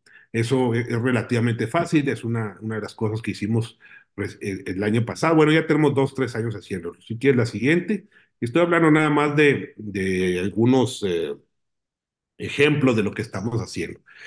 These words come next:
Se entregaron más de diez mil árboles de manzano en diversos municipios del estado. Este, pues ahí están ellos plantándolos. A veces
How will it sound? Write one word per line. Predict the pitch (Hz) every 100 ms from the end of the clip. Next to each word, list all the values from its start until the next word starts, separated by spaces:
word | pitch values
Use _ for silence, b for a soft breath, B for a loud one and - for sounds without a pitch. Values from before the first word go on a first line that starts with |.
| B _
Se | 135
entregaron | 123 117 147
más | 151 151
de | 156
diez | 127 113
mil | 135 143
árboles | 143 143 131
de | 117
manzano | 107 101 139 165 185 156
en | 107
diversos | 104 110 - 120
municipios | 110 - 117 120 107
del | 104
estado. | - 156 190 196 190 _ _ _ _
Este, | 95 95 - - 95 90
pues | - 95
ahí | 92
están | - 104 107
ellos | 98 107 113 - -
plantándolos. | - 85 - 160 165 143
A | 107
veces | 117 113